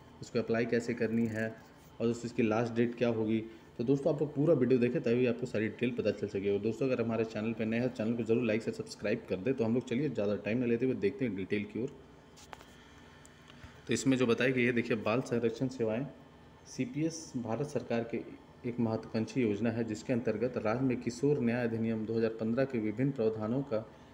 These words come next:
प्रभावी रूप से क्रियान्वयन किया जा रहा है। बाल संरक्षण सेवा के अंत-, अंतर्गत जिला स्तर पर संविदा के आधार पर कार्य करने हेतु इच्छुक अभ्यर्थियों को आवेदन आमंत्रित किया जाता है। तो अगर आप इसमें देखें,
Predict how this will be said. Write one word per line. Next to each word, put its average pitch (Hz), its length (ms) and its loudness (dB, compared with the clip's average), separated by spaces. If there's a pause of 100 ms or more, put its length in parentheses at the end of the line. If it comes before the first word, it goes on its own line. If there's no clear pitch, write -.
(220)
प्रभावी 117 320 4
रूप 123 160 2
से - 120 -2
क्रियान्वयन 120 580 2
किया 113 200 2
जा 101 140 0
रहा 98 140 -6
है। 95 240 -10
बाल 107 220 2
संरक्षण 123 460 -2
सेवा 123 220 0
के 120 120 -2
अंत-, 113 140 -4
अंतर्गत 113 440 -2
जिला 113 260 2
स्तर 123 200 -2
पर 110 180 -2
संविदा 123 440 -2
के 143 120 -4
आधार 110 260 -2
पर 107 300 -8 (1040)
कार्य 131 200 4
करने 131 240 2
हेतु 123 200 0
इच्छुक - 460 -4
अभ्यर्थियों 113 480 2
को 120 80 -2
आवेदन 110 280 2
आमंत्रित 104 380 -2
किया 110 140 2
जाता 104 260 0
है। 143 100 -2
तो 131 80 -2
अगर 113 160 -2
आप 117 220 -4
इसमें 117 340 -8
देखें, 107 280 -4